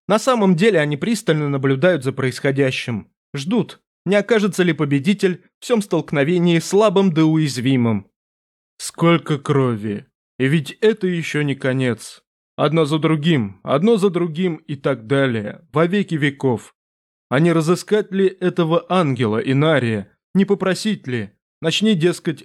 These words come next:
этот мир заново с чистого листа. Может, в итоге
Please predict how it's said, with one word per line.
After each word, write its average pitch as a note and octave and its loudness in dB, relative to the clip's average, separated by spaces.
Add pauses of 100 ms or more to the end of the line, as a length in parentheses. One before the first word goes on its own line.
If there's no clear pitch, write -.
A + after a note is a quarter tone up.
этот C3+ -6
мир D3 -2
заново C#3 2
с C3+ -6
чистого C3+ -2
листа. B2 -2 (460)
Может, C3+ 0
в A#2+ -2
итоге D3 0